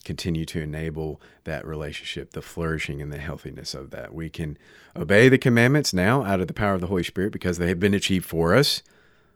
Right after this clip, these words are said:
And then also we can give because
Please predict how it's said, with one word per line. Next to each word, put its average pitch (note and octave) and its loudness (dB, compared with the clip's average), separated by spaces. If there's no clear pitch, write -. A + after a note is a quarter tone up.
And F2 -4
then F#2 2
also E2+ -2
we F2+ -2
can D#2+ -4
give F2+ 4
because F2+ -4